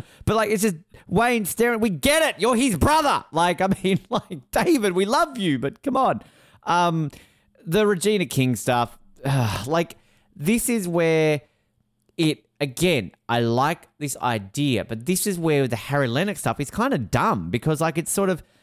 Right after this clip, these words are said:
Speaker 2: okay, I get it, they're sort of panicking, let's arrest everyone. Like, they've gone from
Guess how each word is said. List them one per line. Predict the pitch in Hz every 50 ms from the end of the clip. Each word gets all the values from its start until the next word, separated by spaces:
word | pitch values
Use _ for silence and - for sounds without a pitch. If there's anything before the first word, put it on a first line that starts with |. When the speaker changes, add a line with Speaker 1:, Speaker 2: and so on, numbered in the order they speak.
| _ _ _ _ _ -
Speaker 2:
okay, | 240 254 - - - 175 175
I | 160 147 131
get | 104 - 135 147
it, | 165 - -
they're | 127 117 113
sort | - 135 120
of | 107 -
panicking, | - 107 123 135 139 110 123 123
let's | 120 123 127 - 120
arrest | 117 127 120 113 -
everyone. | 131 135 127 135 113 95 82 78 - - _ _ _ _ _ _ _ _ -
Like, | 185 196 185
they've | - 165 202 214 170 135
gone | 180 185 214 220 202
from | 165 - 175 160 156 151 143 139 127